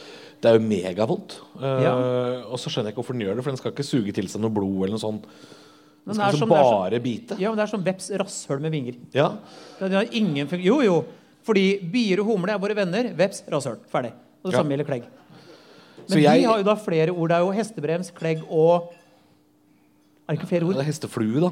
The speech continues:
Speaker 1: har jeg hørt.
Speaker 2: Hesteflue, riktig.
Speaker 1: Men, eh, det er vel direkte oversatt fra sånn horsefly, sånn engelsk. Men, ehm, jeg trodde jo det var tuneflua. Jeg trodde den var svær. Eh, men hvis det viser seg at det nå er en knott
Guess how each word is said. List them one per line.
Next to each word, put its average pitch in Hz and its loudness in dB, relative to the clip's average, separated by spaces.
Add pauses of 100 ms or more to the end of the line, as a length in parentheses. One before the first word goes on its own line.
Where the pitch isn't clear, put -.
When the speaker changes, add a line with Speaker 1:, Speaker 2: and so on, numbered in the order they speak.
Speaker 1:
har 143 -2
jeg 135 0
hørt. 135 -2
Speaker 2:
Hesteflue, 160 -4
riktig. 185 -10 (200)
Speaker 1:
Men, 151 0
eh, 147 -2
det 131 -2
er 139 4
vel 123 -2
direkte 117 -2
oversatt 90 -6
fra 101 -6
sånn 98 -8
horsefly, 95 -2
sånn 95 -8
engelsk. 101 -6
Men, 131 0 (400)
ehm, 131 4 (1300)
jeg 131 2
trodde 135 -2
jo 113 0
det 110 0
var 117 -4
tuneflua. 123 0
Jeg 123 -4
trodde 117 -2
den 101 -6
var 120 -6
svær. 143 -6 (640)
Eh, 113 0
men 117 0
hvis 123 -2
det 135 -2
viser 123 0
seg 123 0
at - -14
det 117 4
nå 113 -2 (100)
er 101 -8
en 135 -6
knott - -6